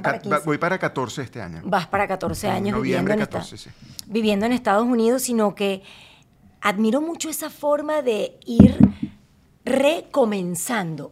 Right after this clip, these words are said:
Speaker 2: y reinventándote en el camino, porque, escuchen bien.
Speaker 1: En el mismo camino, aparte.
Speaker 2: En el camino.
Speaker 1: En el mismo camino, pero uno va por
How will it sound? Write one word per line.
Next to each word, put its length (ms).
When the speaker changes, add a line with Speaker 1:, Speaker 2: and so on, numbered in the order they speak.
Speaker 2:
y 160
reinventándote 1500
en 180
el 180
camino, 600
porque, 400
escuchen 440
bien. 260
Speaker 1:
En 100
el 80
mismo 260
camino, 460
aparte. 220
Speaker 2:
En 80
el 140
camino. 320
Speaker 1:
En 100
el 60
mismo 280
camino, 460
pero 180
uno 220
va 160
por 260